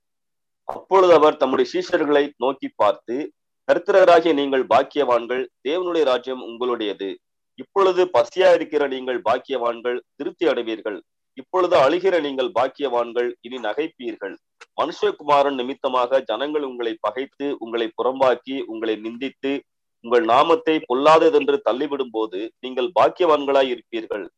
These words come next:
அந்நாளிலே நீங்கள் சந்தோஷப்பட்டு களி கூறுங்கள், பரலோகத்தில் உங்கள் பலன் மிகுதியாயிருக்கும். அவர்களுடைய பிதாக்கள்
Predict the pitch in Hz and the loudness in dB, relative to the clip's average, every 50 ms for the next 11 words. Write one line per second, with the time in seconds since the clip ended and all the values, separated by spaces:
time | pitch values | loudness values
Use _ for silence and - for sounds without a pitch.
0 | _ - 98 110 117 123 123 117 110 101 101 123 165 156 - _ _ _ _ _ | _ -14 -14 -8 -2 -2 0 0 0 -2 -2 -2 -2 -4 -6 _ _ _ _ _
1 | _ _ _ _ _ _ - 131 135 135 135 127 120 - 117 135 151 175 190 185 | _ _ _ _ _ _ -10 -8 -4 -4 -4 -4 -2 -4 -4 -2 -2 -2 -2 0
2 | - 185 180 - 147 131 _ 143 139 - 117 123 143 139 143 135 131 123 117 120 | 0 -2 -2 -2 -8 -4 _ -8 -2 -2 -4 -2 -4 -8 -8 -8 -8 -6 -4 -4
3 | 123 127 - _ _ - 113 120 143 160 165 165 165 165 165 151 135 127 120 120 | -4 -4 -6 _ _ -6 -6 -2 0 0 0 0 0 -4 -4 -8 -6 -4 -4 -4
4 | 113 104 - 117 131 131 127 117 117 120 - 143 151 147 147 139 123 113 110 101 | -4 -2 -2 -2 -2 -2 -6 -10 -16 -16 -12 -8 -2 0 0 0 0 -2 -6 -10
5 | _ _ - 117 95 _ _ _ 98 113 131 139 139 139 135 131 127 120 _ 127 | _ _ -14 -14 -14 _ _ _ -6 -6 -6 -6 -8 -4 -2 -2 -2 -2 _ -2
6 | 120 143 156 165 160 _ 160 156 156 | 0 2 0 0 0 _ -4 -4 -4